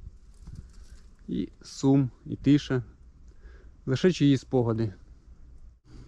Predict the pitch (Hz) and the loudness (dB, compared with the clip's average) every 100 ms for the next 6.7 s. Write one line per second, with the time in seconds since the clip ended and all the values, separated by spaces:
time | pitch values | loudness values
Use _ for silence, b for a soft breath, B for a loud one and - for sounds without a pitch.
0 | - 220 247 - 214 190 156 - 131 120 | -4 2 2 2 2 4 4 4 2 2
1 | 117 110 117 185 170 - 180 160 160 156 | 0 2 4 6 4 4 4 6 4 4
2 | 151 147 185 180 226 196 185 170 175 165 | 2 2 0 4 4 6 4 2 2 2
3 | 160 165 147 151 147 B B B B 127 | 4 2 2 2 0 B B B B 0
4 | 127 127 147 175 - 127 131 135 127 b | 4 4 4 4 2 0 2 0 -2 b
5 | b b b b b b b b - - | b b b b b b b b -2 4
6 | 110 156 147 135 127 110 | 6 8 8 6 4 2